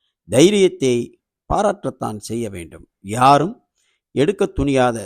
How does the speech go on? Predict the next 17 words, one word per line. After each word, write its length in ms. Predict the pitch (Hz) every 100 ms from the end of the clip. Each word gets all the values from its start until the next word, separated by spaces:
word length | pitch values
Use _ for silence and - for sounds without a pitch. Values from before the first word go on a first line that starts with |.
| -
சில 240 | - 143 135
முடிவுகளை 580 | 120 123 185 113 110 110 101 - _ _ _ _ _ _ -
இந்த 300 | 139 151 131 120 120 - _ -
ஆட்சி 280 | 156 - 127
காலத்தில் 480 | 117 104 - 104 92
அவர் 160 | 92
எடுத்தார். 540 | 101 127 - - - - _ _ _ - - - - _ _ _ _ _ _ 311 330 330 _ _ _ _ _ _ _ _ _
இரண்டாயிரத்தி 760 | 117 139 151 151 143 131 127 127
நான்காம் 480 | 120 123 131 131 123
ஆண்டு 220 | 127 151 - _ _ _ _ _ 131
நடைபெற்ற 520 | 135 131 123 - 113
நாடாளுமன்ற 640 | 120 143 156 151 135 117 117
தேர்தல், 420 | - 120 110 180 _ _ _ _ _ _ _ _ -
இரண்டாயிரத்தி 680 | 160 208 190 170 156 - 135 120
ஆறாம் 380 | 147 185 165 147
ஆண்டு 260 | 135 117 107 _ _ _ _ _
நடைபெற்ற 580 | 131 131 127 120 -